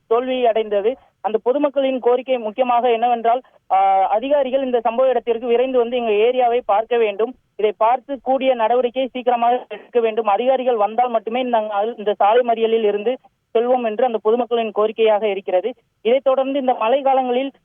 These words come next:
அ, வெள்ளங்கள் ஏற்படக்கூடிய சூழ்நிலை இருந்த பொழுது இவர்கள், ஆ, அந்த வார்டு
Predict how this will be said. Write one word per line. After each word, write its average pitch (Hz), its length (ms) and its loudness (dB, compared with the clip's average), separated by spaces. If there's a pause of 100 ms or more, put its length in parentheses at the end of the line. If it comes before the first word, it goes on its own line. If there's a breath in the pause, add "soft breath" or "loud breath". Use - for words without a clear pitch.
(220)
அ, 196 100 2
வெள்ளங்கள் 262 520 0
ஏற்படக்கூடிய 233 680 0
சூழ்நிலை 247 520 0
இருந்த 226 420 0
பொழுது 208 420 2
இவர்கள், 226 360 0 (340)
ஆ, 196 180 4
அந்த 208 180 0
வார்டு 240 260 0